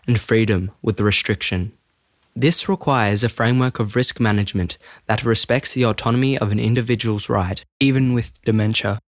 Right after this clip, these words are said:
to engage in meaningful activity, such as sitting in the sun,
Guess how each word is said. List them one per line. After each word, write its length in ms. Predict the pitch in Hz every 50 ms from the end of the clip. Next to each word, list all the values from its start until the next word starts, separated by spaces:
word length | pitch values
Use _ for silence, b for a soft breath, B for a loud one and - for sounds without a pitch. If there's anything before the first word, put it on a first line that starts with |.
| _ _ -
to 140 | - - 131
engage 540 | 127 123 120 131 123 120 110 110 110 -
in 140 | 131 117 113
meaningful 500 | 113 113 120 120 120 117 - 123 123 127
activity, 720 | 131 127 - - - 131 113 113 113 - - - 101 - B B B B B
such 300 | - - 120 117 - -
as 80 | 117
sitting 320 | - - 123 - 123 120 117
in 120 | 113 110
the 40 | 104
sun, 360 | - - 104 92 90 90 -